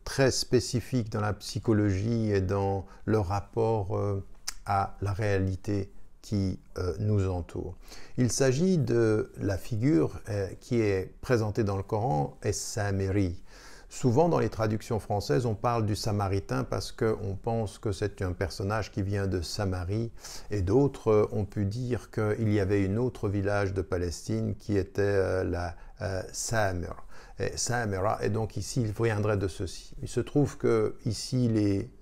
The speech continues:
interprétations sont divergentes. Pour certains, il ne, ne vient ni de l'un ni de l'autre, mais c'est son nom. Il s'appelle El Samiri, et il fait partie, il est avec le peuple de, euh, Moïse quand, euh, ceux-ci, euh,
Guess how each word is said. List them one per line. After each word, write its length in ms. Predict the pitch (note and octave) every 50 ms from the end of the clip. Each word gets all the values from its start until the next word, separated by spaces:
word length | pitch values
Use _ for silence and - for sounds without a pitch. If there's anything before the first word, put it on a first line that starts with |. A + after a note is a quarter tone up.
| - -
interprétations 840 | G#2+ F#2+ - A2+ - - G#2 G2 - A2 G2+ F#2 - - A#2+ A2+ G#2
sont 180 | - - G2+ F#2+
divergentes. 640 | F#2+ G2 F2+ F#2+ F#2 F#2 F#2 F#2+ G#2+ A#2+ B2 A#2 - - - - - - -
Pour 160 | - G#2+ -
certains, 340 | - A2+ G2+ - - A#2 G#2
il 120 | G2+ G2+
ne, 100 | G2 F#2
ne 140 | F#2 F#2 F2+
vient 260 | E2 E2 G2 F#2+ F2
ni 160 | F#2 G#2 A2+
de 100 | A2 A2+
l'un 220 | G#2+ G2+ G2+ F#2+ F#2
ni 140 | F#2 F#2+ F2
de 100 | F2 E2+
l'autre, 260 | F2 G#2+ B2+ C3 -
mais 100 | A#2 G#2
c'est 240 | F#2 - - A#2+ G#2
son 300 | - - - B2 A#2+ A2
nom. 200 | F#2 E2+ F2+ G#2
Il 100 | A2+ G2+
s'appelle 460 | - - G2+ F#2 - - G#2+ G#2 G2
El 140 | F#2+ F#2+ F2
Samiri, 640 | - - G2 F#2 F2 F2 F2 F2+ G#2 A2+ A#2 A2 A#2+
et 40 | C3+
il 140 | D3 C#3+
fait 220 | - - - C#3 -
partie, 560 | - A2+ G2 - - - - B2 A#2 G#2+ G#2+
il 120 | G#2 G#2+
est 200 | A#2+ C3 B2+ -
avec 380 | G#2 F#2 F#2 G2 G2+ G2+ - -
le 100 | G#2+ G2+
peuple 540 | F#2+ - - G2+ G2 - - - F#2+ F#2 F#2
de, 300 | F2 F#2+ F#2+ G2 F2+ - - - - - - - - - - - - - - -
euh, 600 | G#2+ A2 A2 G#2 G#2 G2+ G2 G2 G2 G2 G2 G2
Moïse 720 | G2 G2+ G#2 G#2 G2+ G2+ G2+ A#2 C3 B2+ G#2+ F#2+ - -
quand, 420 | - - G#2+ G#2+ G#2+ G2+ G#2 -
euh, 160 | G#2+ G#2 G2 - - - - - -
ceux-ci, 840 | - - - - - G#2+ G2 - - - - - A2+ G#2 G2+ G2 F#2+
euh, 200 | F#2 F2+ F2+ F2+